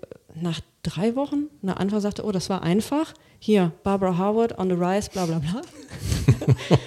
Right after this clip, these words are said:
Ich dachte, "Ja, danke." Und, äh, er sagte, "Viel Glück, du wirst keine Originale bekommen, weil von den fünfhundert, die damals, äh, gepresst wurden, gibt's noch siebenundzwanzig."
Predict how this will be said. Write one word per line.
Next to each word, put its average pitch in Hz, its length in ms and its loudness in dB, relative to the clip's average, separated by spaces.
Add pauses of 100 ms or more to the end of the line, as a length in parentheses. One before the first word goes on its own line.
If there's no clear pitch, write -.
Ich - 80 2
dachte, 208 180 0
"Ja, 185 100 0
danke." 185 220 -2 (880)
Und, 196 500 2
äh, 190 300 4
er 190 200 2
sagte, 208 280 2
"Viel 214 220 0
Glück, 196 220 -4
du 190 100 -2
wirst 208 160 2
keine 226 260 -2
Originale 208 440 0
bekommen, 196 460 0 (300)
weil 175 120 -2
von 185 180 -2
den 185 120 2
fünfhundert, 233 840 0
die 180 100 -4
damals, 190 720 -2
äh, 175 400 -6
gepresst 180 500 -4
wurden, 165 200 0
gibt's 180 260 -6
noch 175 100 -2
siebenundzwanzig." 165 840 -2